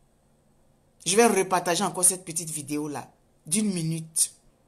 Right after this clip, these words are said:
Une minute où l'humanité est dévoilée. L'humanité dans sa pure mission.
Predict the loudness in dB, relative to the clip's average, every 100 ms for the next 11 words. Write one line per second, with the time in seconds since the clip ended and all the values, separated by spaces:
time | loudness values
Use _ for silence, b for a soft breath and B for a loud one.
0 | _ _ _ _ _ _ 2 6 8 8
1 | 8 6 4 4 4 -2 _ _ _ _
2 | _ _ _ _ _ _ _ _ _ _
3 | _ _ _ _ _ _ 2 4 2 0
4 | -4 -6 -6 -6 -8 -18 _ _ _ _
5 | 0 0 0 -6 _ _ -18 -2 4 4
6 | 4 2 0 0 -4 -6 -8 B B B
7 | 6 8 8 6 4 4 8 8 6 -4
8 | _ _ 6 10 10 10 8 4 -12 _
9 | _ _ _ _ _ _ _ _ _ _
10 | _ _ _ _ _ _ _ _ _ -4
11 | 2 6 6 6 2